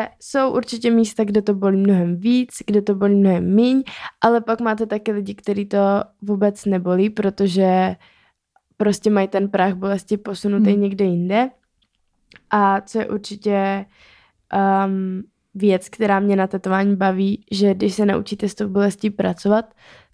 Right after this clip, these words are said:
Speaker 1: tak vlastně je to ozdravný. V tom smyslu, že vy se naučíte tu bolest nevnímat a že když to trvá dlouho a bolí to fakt hodně, tak vy si začnete představovat, že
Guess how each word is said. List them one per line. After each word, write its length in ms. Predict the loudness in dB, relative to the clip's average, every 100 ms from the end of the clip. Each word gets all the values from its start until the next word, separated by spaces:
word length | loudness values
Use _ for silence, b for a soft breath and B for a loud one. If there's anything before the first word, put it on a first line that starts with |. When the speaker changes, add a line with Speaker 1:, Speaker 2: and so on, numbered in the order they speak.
| -4
Speaker 1:
tak 200 | -2 0
vlastně 280 | -2 0 -2
je 60 |
to 100 | 0
ozdravný. 720 | 0 0 2 0 0 0 -4 -10 b b b
V 40 |
tom 200 | 0 0
smyslu, 380 | 0 -2 -2 0
že 120 | 0
vy 100 | 0
se 420 | 0 2 2 0 -4 b b -4
naučíte 800 | -2 -2 -4 -6 -2 2 2 2 -4 _ _ _ -4
tu 100 | -4
bolest 540 | 0 2 2 0 -2
nevnímat 640 | 0 2 4 2 2 0 -2 -4
a 40 | -2
že 240 | 2 0 -2
když 220 | -10 -6
to 140 | -6
trvá 300 | -4 -2 -2
dlouho 440 | 0 0 2 0 -2
a 40 |
bolí 220 | -4 -6
to 120 | -6
fakt 200 | -8 -6
hodně, 340 | -2 -2 0 -2
tak 220 | -4 -8
vy 100 | -8
si 140 | -8
začnete 460 | -6 -6 -4 -4 -4
představovat, 720 | -8 -14 -12 -6 -4 -4 -8 b b b b b b _ -8
že 600 | -2 2 2 2 -2